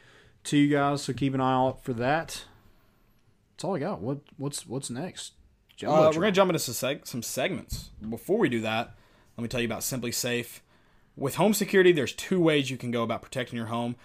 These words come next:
Speaker 2: There's a traditional way, where you wait weeks for a technician to do a messy installation that costs a small fortune.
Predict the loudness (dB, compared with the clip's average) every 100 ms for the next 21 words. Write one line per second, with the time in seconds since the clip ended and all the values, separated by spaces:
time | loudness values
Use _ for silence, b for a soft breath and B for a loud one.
0 | b b -2 -2 0 -2 -2 0 0 0
1 | -4 -4 -6 b b b -8 -4 -2 -2
2 | -2 -2 -2 -4 0 -2 0 -4 -6 -6
3 | -8 -6 -6 -4 -4 -6 -6 -8 -8 -8
4 | -8 -8 -10 -10 -10 -10 -10 -14 -8 -8
5 | -6 -8 -10 -12